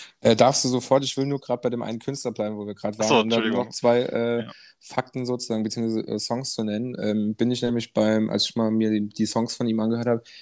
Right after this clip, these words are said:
Speaker 1: bin ich auf Basketball gestoßen. Also der Song von ihm heißt Basketball. Und das ist der Song, den Lil Bow Wow für den, ähm, Film Like Mike,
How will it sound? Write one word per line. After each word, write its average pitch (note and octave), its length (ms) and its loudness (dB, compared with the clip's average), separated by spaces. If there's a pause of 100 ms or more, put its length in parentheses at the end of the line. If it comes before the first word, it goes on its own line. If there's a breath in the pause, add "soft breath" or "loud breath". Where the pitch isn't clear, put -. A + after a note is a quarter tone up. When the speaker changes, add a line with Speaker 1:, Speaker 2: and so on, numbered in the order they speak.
(140 loud breath)
Speaker 1:
bin A#2 140 4
ich A#2+ 160 -2
auf G2+ 260 2
Basketball G#2 760 2
gestoßen. G2 680 -2
Also G2 280 0
der F#2+ 160 -2
Song A2 240 -2
von G2 120 -2
ihm G2+ 120 0
heißt F#2+ 160 -4
Basketball. G#2 680 2 (420 loud breath)
Und A2 500 4
das A2 200 4
ist - 500 0
der A2+ 160 2
Song, C3+ 440 -2
den A#2 520 0
Lil A2+ 280 -2
Bow G2+ 320 -4
Wow A#2 500 -2
für A2 260 -4
den, G#2 560 -6 (280)
ähm, G#2 340 -8
Film B2+ 600 0
Like G#2+ 280 0
Mike, A2 340 -2